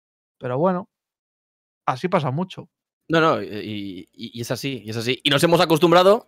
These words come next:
Speaker 2: quizá porque en muchas ocasiones no hemos visto al mejor Koi, nos hemos acostumbrado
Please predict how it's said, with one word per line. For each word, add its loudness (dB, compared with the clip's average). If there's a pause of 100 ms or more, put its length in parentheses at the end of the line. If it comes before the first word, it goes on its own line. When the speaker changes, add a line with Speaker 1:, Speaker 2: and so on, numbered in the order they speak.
Speaker 2:
quizá 0
porque 2
en 2
muchas 0
ocasiones 0
no 2
hemos 2
visto 0
al 0
mejor 0
Koi, 2 (260)
nos 0
hemos 2
acostumbrado 2